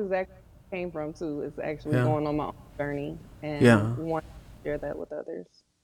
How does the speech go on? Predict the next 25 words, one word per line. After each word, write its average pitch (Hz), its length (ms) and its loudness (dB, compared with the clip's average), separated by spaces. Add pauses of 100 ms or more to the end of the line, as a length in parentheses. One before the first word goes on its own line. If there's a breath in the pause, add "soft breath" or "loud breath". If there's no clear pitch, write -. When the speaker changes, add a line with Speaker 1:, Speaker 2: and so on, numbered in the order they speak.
(600)
Speaker 2:
Right, 113 220 -12 (140)
right, - 300 2
right. - 320 0 (640 loud breath)
So, 175 480 10
um, 147 400 6 (580)
you 147 140 10
know, 135 340 10 (680)
how 165 320 6
can 147 240 6
somebody 139 480 8
who 135 140 10
is 127 120 12
watching 120 400 10
the 107 100 4
show, 123 320 8
who 120 140 10
wants 113 300 8
to - 100 -4
support - 640 4
you 113 400 12
or 123 200 10
who 123 140 12
wants 113 480 8 (380 soft breath)
to 110 320 8
be 110 280 4